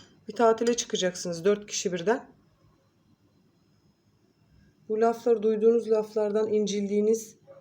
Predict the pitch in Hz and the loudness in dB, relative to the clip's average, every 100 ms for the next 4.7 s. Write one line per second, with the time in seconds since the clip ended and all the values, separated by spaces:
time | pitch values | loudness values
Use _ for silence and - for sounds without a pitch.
0 | - - _ - 196 190 185 185 180 180 | -20 -20 _ -16 -8 -6 -4 -4 -6 -8
1 | 196 196 196 190 220 214 202 185 185 185 | -8 -4 -4 -2 -2 -2 -4 -4 -4 -4
2 | 180 185 180 180 190 185 170 180 190 175 | -4 -6 -8 -10 -8 -8 -8 -10 -10 -10
3 | 175 175 175 185 180 180 170 170 190 190 | -10 -10 -12 -12 -10 -12 -14 -10 -8 -6
4 | 180 180 190 208 185 175 208 | -8 -8 -4 -2 0 -2 -4